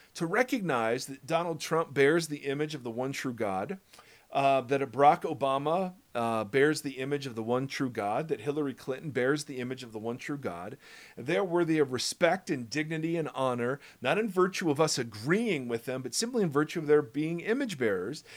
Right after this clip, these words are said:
And it is time for evangelicals to cease becoming, uh, this angry special interest group that just quotes the party lines, but rather is willing to extend grace to all,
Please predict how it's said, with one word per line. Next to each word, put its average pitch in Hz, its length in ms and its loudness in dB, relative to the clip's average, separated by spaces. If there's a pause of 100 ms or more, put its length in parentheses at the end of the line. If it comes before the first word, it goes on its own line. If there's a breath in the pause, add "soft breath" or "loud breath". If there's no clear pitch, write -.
(140 loud breath)
And 160 160 -2
it 175 60 2
is 180 260 2
time 233 540 0 (240 loud breath)
for 175 180 0
evangelicals 156 1000 0
to 131 140 -10
cease 214 480 -4
becoming, 147 720 -2 (500 loud breath)
uh, 139 360 2
this 147 280 -2
angry 196 420 0
special 160 420 -4
interest 156 440 -4
group 175 380 4
that 131 100 -4
just 139 240 -8
quotes 185 400 -4
the 170 80 -10
party 143 280 -6
lines, 135 640 -4 (320 loud breath)
but - 140 4 (100)
rather 202 480 2
is 135 160 -8
willing 175 300 -4
to 156 160 -6
extend 131 420 -6
grace 160 540 0
to - 180 -8
all, 135 500 -2